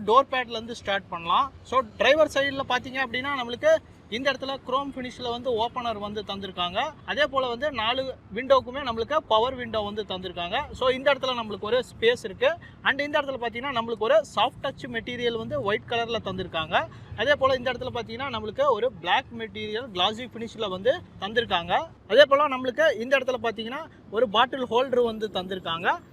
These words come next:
So, இங்க பார்த்தீங்கன்னா, நம்மளுக்கு ஸ்பீக்கருக்கான ஸ்பேஸ் வந்து தந்திருக்காங்க. டோட்டலா நாலு ஸ்பீக்கர்ஸ் வந்து இந்த கார்ல நம்மளுக்கு தந்திருக்காங்க. So, அப்படியே நம்ம சைடுல வந்தோம்னா, டிரைவர்னுடைய சீட். So, இந்த டிரைவர்னுடைய சீட் பார்த்தீங்க அப்படின்னா, நம்மளுக்கு த்ரீ வே அட்ஜஸ்டபிள் சீட்.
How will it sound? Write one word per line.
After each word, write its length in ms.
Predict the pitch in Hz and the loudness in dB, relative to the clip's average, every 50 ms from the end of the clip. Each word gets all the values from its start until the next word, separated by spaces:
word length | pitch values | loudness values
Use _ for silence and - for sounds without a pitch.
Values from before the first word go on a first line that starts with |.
| - - | -20 -12
So, 180 | - - 269 294 | -2 4 4 4
இங்க 220 | 294 294 330 330 | 4 4 2 2
பார்த்தீங்கன்னா, 440 | 285 285 262 247 254 277 302 262 247 | 2 2 2 0 -2 -4 -2 -2 -2
நம்மளுக்கு 320 | 226 226 240 240 - 330 | -2 -2 -2 0 0 0
ஸ்பீக்கருக்கான 800 | 330 - - - 269 294 320 - 302 285 277 - 262 254 247 269 | -2 -2 -2 -2 0 0 2 2 0 0 0 -2 -4 -4 -4 -4
ஸ்பேஸ் 460 | 269 - - - 240 240 254 254 - | -6 -8 -2 2 4 4 4 2 -2
வந்து 240 | 233 233 226 226 226 202 | -6 -6 -6 -6 -6 -6
தந்திருக்காங்க. 540 | 214 208 196 190 175 190 190 190 202 247 294 262 233 | -6 -6 -6 -8 -6 -6 -6 -4 -2 -4 -4 -2 0
டோட்டலா 420 | 240 233 233 254 262 285 311 311 | -2 -2 0 0 2 4 4 4
நாலு 320 | 247 208 208 233 262 269 262 - - | 2 2 2 2 2 0 -2 -6 -8
ஸ்பீக்கர்ஸ் 340 | - 262 262 262 254 240 - | -12 -8 -6 -4 -4 -4 -4
வந்து 340 | 240 226 226 240 320 381 - - - - - - | -6 -4 -2 0 -2 -2 -2 -6 -16 -20 -14 -8
இந்த 220 | - 214 269 277 277 | -6 -4 0 0 0
கார்ல 440 | 262 254 247 240 247 262 262 226 214 | 2 0 -2 -2 -2 -4 -6 -6 -6
நம்மளுக்கு 360 | 214 208 208 196 - - 294 359 359 - _ - | -6 -4 -6 -4 -2 0 0 0 -2 -4 _ -4
தந்திருக்காங்க. 680 | - 214 233 233 240 233 185 190 180 180 202 254 349 330 - - | -2 0 0 0 0 0 4 2 2 4 4 4 4 2 0 -6
So, 180 | - - 254 277 | 0 6 8 10
அப்படியே 340 | 277 240 - - 302 311 311 | 10 10 8 10 12 12 12
நம்ம 240 | 285 262 254 277 320 - - | 12 10 6 6 6 8 8
சைடுல 320 | 240 247 285 302 285 285 262 247 | 6 6 6 4 4 2 2 2
வந்தோம்னா, 400 | 240 233 233 240 269 311 339 311 - _ - 165 | 0 -2 -2 -2 0 0 0 -2 -6 _ -2 4
டிரைவர்னுடைய 640 | 196 226 262 302 311 294 269 254 247 240 233 254 262 | 8 10 12 12 12 12 12 12 6 4 6 6 6
சீட். 380 | 233 - - 226 269 - - 285 - | 6 4 2 -4 -2 2 0 0 2
So, 180 | 233 - - 285 | 4 8 10 10
இந்த 280 | 277 262 262 311 311 285 | 10 10 8 8 8 8
டிரைவர்னுடைய 600 | 233 247 262 294 302 294 277 269 269 254 254 254 | 10 10 8 12 12 12 10 10 6 4 6 6
சீட் 300 | 247 - - 247 269 269 - - | 6 4 4 -4 -4 -4 0 4
பார்த்தீங்க 360 | 247 233 214 - 220 233 240 220 | 4 4 4 2 0 2 2 2
அப்படின்னா, 340 | 196 190 214 226 285 339 349 - - - - | 2 2 2 4 4 4 2 0 -4 -4 0
நம்மளுக்கு 520 | 190 226 247 254 254 233 311 349 359 349 - - - - | 2 4 4 4 4 4 4 2 2 0 -6 -8 -8 -4
த்ரீ 180 | 254 269 302 | -2 0 6
வே 220 | 294 285 285 277 254 | 10 12 12 12 10
அட்ஜஸ்டபிள் 460 | 214 220 262 277 - 254 226 208 226 | 8 4 0 2 2 2 0 0 0
சீட். 400 | 214 - - - 254 349 - 508 | -6 -6 -4 -2 -2 -2 0 -2